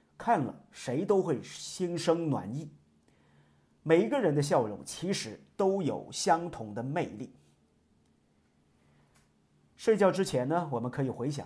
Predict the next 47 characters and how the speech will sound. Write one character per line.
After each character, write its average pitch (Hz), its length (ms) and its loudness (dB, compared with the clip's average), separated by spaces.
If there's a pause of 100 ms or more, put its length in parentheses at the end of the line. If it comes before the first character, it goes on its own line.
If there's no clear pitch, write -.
(160)
今 165 200 -4
天 160 140 2
我 104 140 -4
笑 123 260 -2
了 110 100 -8
几 - 180 -14
次。 - 260 -10 (1000)
据 214 120 -4
说 208 200 4
一 202 100 0
些 202 160 2
有 123 160 0
成 131 260 -6
就 175 160 0
的 123 80 0
人 80 220 -8
呢， 101 100 -14 (300)
他 151 140 -2
每 123 180 -2 (100)
天 151 400 -2 (220)
都 147 140 0
有 107 100 0
回 117 440 -6
顾 175 260 -2
的 - 180 -10
习 - 380 -10
惯。 110 180 -4 (1800)
每 143 140 4
天 208 160 4
的 220 80 6
早 160 220 4
起 - 240 -8 (100)
告 147 140 4
诉 139 120 -2
自 139 200 -4
己 80 120 -14
说 - 380 -6
，“我 117 140 -8
今 185 360 -2
天 165 300 -2
一 156 180 0
定 170 200 -2
要 104 200 -2
笑 110 300 -2
口 - 240 -12
常 110 240 -14
开。” 131 240 -4